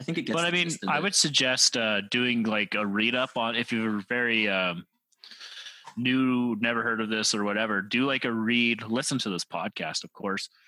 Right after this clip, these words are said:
Speaker 2: get some, get an idea in your head and then go watch it and you kinda know what's going on.
Speaker 1: Yeah,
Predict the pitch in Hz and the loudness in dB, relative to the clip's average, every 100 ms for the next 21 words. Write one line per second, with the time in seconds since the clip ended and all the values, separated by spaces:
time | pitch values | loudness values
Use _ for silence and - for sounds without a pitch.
0 | _ _ 151 147 165 139 127 _ - 151 | _ _ -6 -2 -2 -2 -4 _ -6 -2
1 | 143 127 127 123 123 117 104 110 135 - | 0 0 0 0 0 0 0 0 -2 -2
2 | 120 120 117 113 104 98 101 110 98 85 | -2 0 0 0 -2 0 -2 0 -2 -4
3 | 92 92 - 107 104 95 92 95 92 92 | -6 -6 -4 -2 -2 -2 -2 -2 -2 -4
4 | _ _ _ _ _ - 98 - 92 90 | _ _ _ _ _ -10 -6 -4 -2 -2
5 | 90 95 80 _ _ _ _ _ _ _ | -2 -4 -6 _ _ _ _ _ _ _
6 | - 117 92 | -4 -2 -2